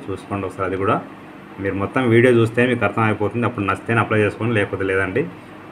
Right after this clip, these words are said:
నేను just ఇంటిమేషన్ ఇస్తున్నాను. అయితే మీకు ఫిక్స్‌డ్ రెమ్యునరేషన్ అనేది ఇక్కడ ఉంటుంది. జెడ్ క్లాస్ సీట్లో ట్వంటీ ఫైవ్ థౌజండ్, వై క్లాస్ సీట్లో ట్వంటీ సెవెన్ థౌజండ్, ఎక్స్ క్లాస్ సీట్ థర్టీ థౌజండ్. అంటే హైదరాబాద్లో థర్టీ థౌజండ్, అదే కాజీపేటలో అయితేనేమో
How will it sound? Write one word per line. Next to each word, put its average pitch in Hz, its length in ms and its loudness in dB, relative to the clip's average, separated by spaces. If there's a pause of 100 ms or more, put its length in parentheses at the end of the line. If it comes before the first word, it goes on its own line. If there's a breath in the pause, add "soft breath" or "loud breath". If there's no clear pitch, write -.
(240)
నేను 92 180 -2
just - 200 -6
ఇంటిమేషన్ 107 340 2
ఇస్తున్నాను. 101 400 2 (680 loud breath)
అయితే 113 180 4 (140)
మీకు 117 160 0 (160)
ఫిక్స్‌డ్ 127 360 4 (260)
రెమ్యునరేషన్ 117 380 2
అనేది 107 140 2
ఇక్కడ 104 160 -2
ఉంటుంది. 104 300 0 (640 loud breath)
జెడ్ 123 160 4 (100)
క్లాస్ 127 240 0
సీట్లో 117 280 0 (100)
ట్వంటీ 104 220 -2
ఫైవ్ 117 140 0
థౌజండ్, 120 240 0 (120)
వై 110 160 2
క్లాస్ 113 240 0
సీట్లో 104 280 -4
ట్వంటీ 101 220 -2
సెవెన్ 101 180 -2
థౌజండ్, 120 220 -2 (600)
ఎక్స్ 113 160 -6
క్లాస్ 117 180 4
సీట్ 120 180 -6
థర్టీ 101 200 -6
థౌజండ్. 98 220 -4
అంటే 107 140 2 (140)
హైదరాబాద్లో 110 460 4
థర్టీ 98 240 -2
థౌజండ్, 113 260 0 (640)
అదే 120 100 6 (100)
కాజీపేటలో 110 520 2
అయితేనేమో 101 400 -4